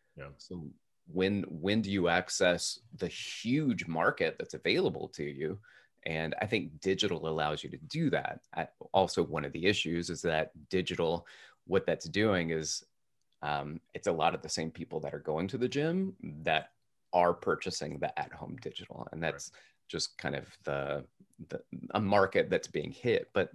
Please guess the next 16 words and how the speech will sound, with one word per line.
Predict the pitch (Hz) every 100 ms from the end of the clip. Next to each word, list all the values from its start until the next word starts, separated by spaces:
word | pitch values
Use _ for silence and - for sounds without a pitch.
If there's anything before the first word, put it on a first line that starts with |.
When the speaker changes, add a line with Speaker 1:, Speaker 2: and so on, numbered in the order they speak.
| -
Speaker 2:
people | - 110 104
who | - 101
feel | - 85
uncomfortable | 82 - 123 127 92 90
going | 85 85 80
to | -
the | 78
gym | 80 113 104 80 82 - - - - _ - _ -
may | 78 82
not | 82 82
necessarily | 80 76 - 76 67
have | - 60 -
to | -
do | 90 85
that. | - - - - _
Speaker 1:
Yeah. | 82 71